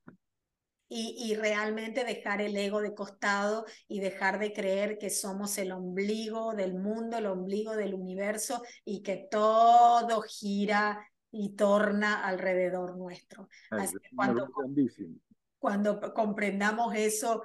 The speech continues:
Speaker 1: les puedo asegurar que nuestra vida habrá cambiado muchísimo.
Speaker 2: Sí.
Speaker 1: Bueno, le agradezco infinitamente todo lo que nos ha compartido. Vamos a seguir grabando más episodios, lo prometo a todas las personas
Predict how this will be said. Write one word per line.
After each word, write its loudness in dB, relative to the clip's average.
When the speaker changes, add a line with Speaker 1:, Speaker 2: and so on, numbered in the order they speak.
Speaker 1:
les -8
puedo 2
asegurar 0
que -4
nuestra -6
vida -2
habrá -2
cambiado -4
muchísimo. -10
Speaker 2:
Sí. -8
Speaker 1:
Bueno, -2
le 0
agradezco 0
infinitamente -4
todo 0
lo -4
que -6
nos -6
ha 0
compartido. 0
Vamos -2
a -2
seguir -4
grabando -2
más -4
episodios, -4
lo -4
prometo -2
a 2
todas 0
las -4
personas -4